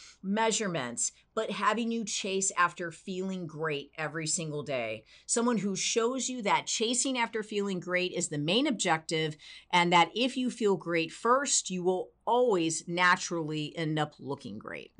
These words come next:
Number seven, someone who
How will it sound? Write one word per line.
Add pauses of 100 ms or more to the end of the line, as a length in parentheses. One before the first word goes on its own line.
(880)
Number
seven, (280)
someone (160)
who